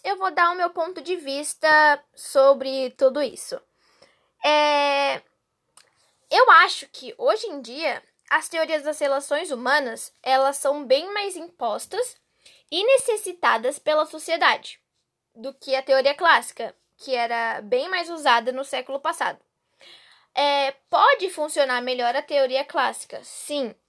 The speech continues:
mas acho que funcionava melhor nos séculos passados. Acredito que agora ela já esteja um pouco ultrapassada. É, fora isso,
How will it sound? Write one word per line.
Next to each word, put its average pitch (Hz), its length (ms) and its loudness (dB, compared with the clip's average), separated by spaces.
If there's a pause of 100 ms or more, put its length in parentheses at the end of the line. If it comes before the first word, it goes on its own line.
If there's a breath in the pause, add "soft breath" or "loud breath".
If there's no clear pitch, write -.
(120)
mas 254 420 -2
acho 254 320 -2
que - 120 -20
funcionava 269 720 -4
melhor 285 400 0
nos 294 140 -8
séculos 247 560 -8
passados. - 640 -8 (1040 soft breath)
Acredito 330 540 -4
que - 80 -2
agora 320 420 6 (100)
ela 277 240 2
já 294 140 -4
esteja 302 500 -4
um 302 120 -14
pouco 339 380 -6
ultrapassada. 320 760 -4 (840)
É, 233 880 -4
fora 320 500 4
isso, 294 420 -4